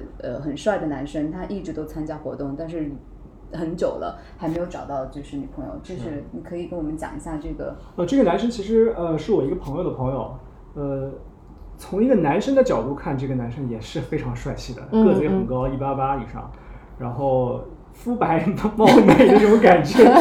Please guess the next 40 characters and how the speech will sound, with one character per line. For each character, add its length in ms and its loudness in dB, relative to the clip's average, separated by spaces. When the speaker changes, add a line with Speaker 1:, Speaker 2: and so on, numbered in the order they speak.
Speaker 1:
嗯。 380 -2
Speaker 2:
<laughs> 60 -12
我 140 6
觉 100 6
得 120 8
是 160 4
很 160 0
多 120 0
女 140 -2
生 160 -6
应 80 -8
该 100 0
喜 160 -4
欢 140 -6
的 60 -4
类 160 0
型， 160 -6
因 80 -6
为 40 -4
确 80 4
实 120 -4
在 140 0
活 180 -2
动 140 -2
上 140 -4
面， 100 -2
Speaker 3:
嗯。 60 -6
Speaker 2:
很 100 -4
多 80 -2
女 140 -4
生 160 -8
会 100 -6
主 100 -14
动 140 -8
找 140 -8
他 80 -14
搭 120 -6
讪。 120 2
Speaker 3:
嗯， 200 2
嗯。 240 -2